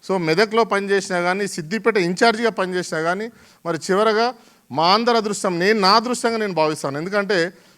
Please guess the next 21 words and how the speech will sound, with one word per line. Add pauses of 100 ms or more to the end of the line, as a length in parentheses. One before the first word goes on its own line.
(140)
ఏఈగా
ప-,
ఏఈగా
పరిచయమైన
వ్యక్తి
ఈరోజు
ఎస్సీగా (280)
సంగారెడ్డి
సర్కిల్లో
నేను
పనిచేస్తున్న
సర్కిల్లో
కూడా (300)
కలిసి
అందరం
పనిచేసిన
సర్కిల్ (320)
ఇక్కడ
రిటైర్డ్
కావడం
అనేది